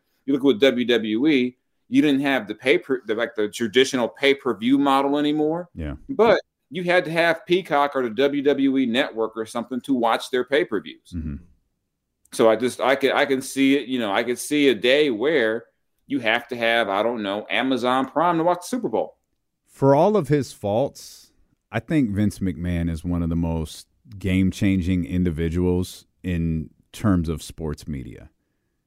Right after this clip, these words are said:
Speaker 1: Oh,
Speaker 2: When,
Speaker 1: yeah.
Speaker 2: when you talk about pay-per-views, when you talk about the move to the network, everyone, w-, when, when, when the, when the first teasers for the W W E Network went out,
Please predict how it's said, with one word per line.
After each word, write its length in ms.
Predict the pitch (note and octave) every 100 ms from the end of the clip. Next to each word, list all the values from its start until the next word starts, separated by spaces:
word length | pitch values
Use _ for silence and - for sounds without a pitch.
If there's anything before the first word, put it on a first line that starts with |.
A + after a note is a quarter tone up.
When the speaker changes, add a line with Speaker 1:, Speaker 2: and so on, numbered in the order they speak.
| _ _ _
Speaker 1:
Oh, 140 | D#3 C#3
Speaker 2:
When, 80 | G#2+
Speaker 1:
yeah. 240 | F#2 D#2+ -
Speaker 2:
when 180 | A2 A2
you 80 | G#2+
talk 240 | C3 A2
about 280 | G#2+ G#2 -
pay-per-views, 600 | A#2+ A2+ G#2 G2 A2 G2+
when 140 | A2
you 60 | A2
talk 240 | G2 C#3+
about 200 | C3 C3 A#2
the 40 |
move 280 | G2+ A#2 A2
to 100 | A2+
the 100 | F#2
network, 420 | G2+ A2 F2+ E2 -
everyone, 520 | B2+ D3 C3+ G#2 F2
w-, 220 | G2+ G#2+
when, 280 | G2 G2 F2+
when, 160 | G2+ F#2+
when 140 | G2+ G2
the, 60 | F2+
when 160 | G2+
the 80 | G2
first 360 | - D#3 D3+ -
teasers 400 | C#3+ C3 G#2+ F#2+
for 140 | G#2+
the 80 | F#2+
W 240 | G#2 G#2+
W 300 | G#2 G#2 G#2
E 80 | G2+
Network 540 | F2+ F#2+ - F2+ D#2+ F2
went 180 | E2
out, 300 | F2 E2 B1